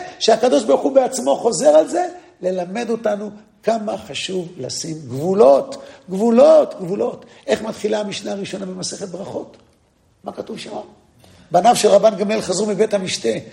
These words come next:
אחרי חצות, אמרו, "אבא, לא התפללנו מעריב, אפשר להתפלל?"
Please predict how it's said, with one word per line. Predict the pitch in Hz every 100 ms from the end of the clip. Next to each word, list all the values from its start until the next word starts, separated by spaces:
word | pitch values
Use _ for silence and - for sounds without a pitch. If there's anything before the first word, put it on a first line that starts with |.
| - -
אחרי | - -
חצות, | - 185 - 190 - - - -
אמרו, | 170 214
"אבא, | 220 208
לא | 226
התפללנו | 226 202 220 226
מעריב, | 208 208 262 247 - - _ _
אפשר | - 196
להתפלל?" | 120 - 185 277 370